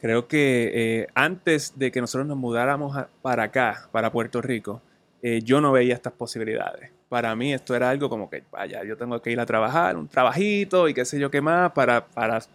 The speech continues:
para, este, para vivir básicamente.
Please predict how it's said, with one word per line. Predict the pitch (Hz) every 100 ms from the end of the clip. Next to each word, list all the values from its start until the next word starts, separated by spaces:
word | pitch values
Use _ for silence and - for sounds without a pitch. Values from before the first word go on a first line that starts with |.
| -
para, | 131 127 127 123
este, | 120 - 120 117 117 - _ _ -
para | 160
vivir | 131 123 139
básicamente. | 127 120 135 113 95 85 87